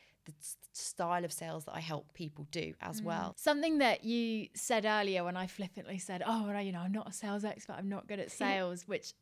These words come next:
Speaker 2: was a great correction there of, "Actually we can all be good
Speaker 1: Yeah, of
Speaker 2: at
Speaker 1: course we can.
Speaker 2: sales." How important is it that we see it as a skill that we can
Speaker 1: Yeah.
Speaker 2: build and grow rather than an innate,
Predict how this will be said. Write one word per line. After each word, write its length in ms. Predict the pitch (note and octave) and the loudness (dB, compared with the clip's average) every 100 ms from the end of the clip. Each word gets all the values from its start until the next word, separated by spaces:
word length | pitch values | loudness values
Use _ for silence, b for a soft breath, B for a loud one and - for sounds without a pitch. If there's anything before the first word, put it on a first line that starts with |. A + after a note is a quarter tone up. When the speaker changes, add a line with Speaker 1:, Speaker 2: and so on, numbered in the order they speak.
| - | -12
Speaker 2:
was 160 | F3+ F#3 | -6 -4
a 40 | |
great 280 | F#3 A#3 - | 2 2 2
correction 460 | - F3+ - G3 E3+ | -2 -2 -2 -4 0
there 260 | E3+ D3+ - | 0 0 -2
of, 220 | F#3+ F3 B B B - | -2 -2 B B B 0
"Actually 300 | A3+ - G#3 | 0 0 -2
we 160 | G#3 | -2
can 400 | G#3 - G#3+ G3+ | -4 -6 -4 -4
all 120 | G3 F#3+ | -4 -6
be 180 | F3+ E3 | -8 -6
good 320 | C#3+ - - | -6 -6 -4
Speaker 1:
Yeah, 100 | F#4 | -2
of 340 | A#4 C5+ - - | -2 -4 -6 -4
Speaker 2:
at 100 | F#4+ | -2
Speaker 1:
course 220 | A4 - | -2 0
we 60 | |
can. 80 | F#3+ | 0
Speaker 2:
sales." 440 | A3+ G3 B2 G3+ - B B B _ | 2 0 -4 -8 -10 B B B _
How 300 | - C4 C#4 | -2 2 2
important 680 | F4 E4+ C#4+ B3 A3+ A3 G3+ - | 2 -2 0 0 0 -2 -4 -4
is 240 | G#3 F#3 | -2 0
it 240 | E3 A2 - _ _ _ - | 0 -2 -8 _ _ _ -6
that 160 | G#3 - | -4 -2
we 160 | G3+ | -2
see 360 | F#3 - G#3 F#3+ | -2 -2 0 2
it 140 | F3+ - | 0 -2
as 320 | E3 F3 F3 - - | -6 -4 -4 -8 -6
a 220 | E3+ E3 | -4 -4
skill 680 | D#3+ - - F3 E3 G#3+ E4 - _ _ - | -4 -6 -4 -2 0 0 -4 -10 _ _ -6
that 160 | - | -4
we 180 | F3+ E3+ | -2 -4
can 220 | - D4 | -4 -4
Speaker 1:
Yeah. 160 | E4+ F#4 | -2 2
Speaker 2:
build 340 | B3+ B3+ A#3+ - | 4 4 2 -2
and 240 | F#3 F#3+ | -6 -4
grow 380 | B3 B3+ B3 A#3 F#3+ | 2 4 6 4 2
rather 320 | A3 G#3+ G#3 | 0 2 0
than 180 | G3 G3 | 0 0
an 120 | F#3+ | 0
innate, 580 | G3 G3 F#3 F#3 - | 0 2 0 0 -4